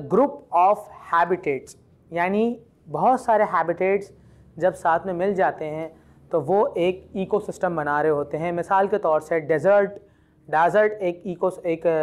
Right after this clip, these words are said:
हैबिटेट है, एक एक्वाटिक या मरीन या समंदर सी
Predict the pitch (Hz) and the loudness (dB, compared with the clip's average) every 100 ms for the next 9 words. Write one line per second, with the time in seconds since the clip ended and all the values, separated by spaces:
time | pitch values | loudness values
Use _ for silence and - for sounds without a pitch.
0 | 151 143 165 170 175 160 151 156 156 - | 0 0 -2 2 2 0 -2 -4 -4 -14
1 | _ _ _ 202 190 - _ - - 185 | _ _ _ -8 -8 -10 _ -18 -4 2
2 | 180 180 220 - - _ _ 175 170 175 | 2 2 0 -2 -20 _ _ -4 -2 0
3 | 170 185 185 185 175 175 170 170 185 190 | 0 0 0 0 0 -2 -4 -2 2 2
4 | 190 - 208 | 2 -6 -6